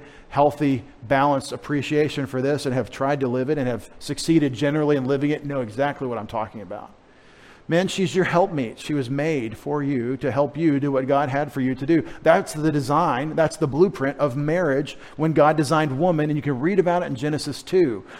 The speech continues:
Woman was designed because man had work to do and he didn't find a helper suitable, and then God put him to sleep and drew out of his side,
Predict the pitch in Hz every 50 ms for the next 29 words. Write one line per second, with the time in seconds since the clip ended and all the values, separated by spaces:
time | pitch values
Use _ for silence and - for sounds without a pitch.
0 | - - - 131 139 160 175 196 208 208 208 220 208 165 185 202 156 139 151 139
1 | 139 143 160 170 160 165 - 160 143 123 135 143 156 175 185 160 160 147 139 143
2 | 160 185 196 - - 147 131 143 160 175 170 151 139 131 151 175 180 - - 160
3 | 170 165 160 147 135 151 175 170 - 151 131 - - 190 208 202 165 123 127 131
4 | 143 - - - - - 151 160 170 160 156 147 156 156 160 165 156 - - 165
5 | 175 214 214 202 - - - 151 160 170 - 156 139 135 120 135 147 160 165 151
6 | 160 175 185 185 196 185 - - 170 151 151 160 175 175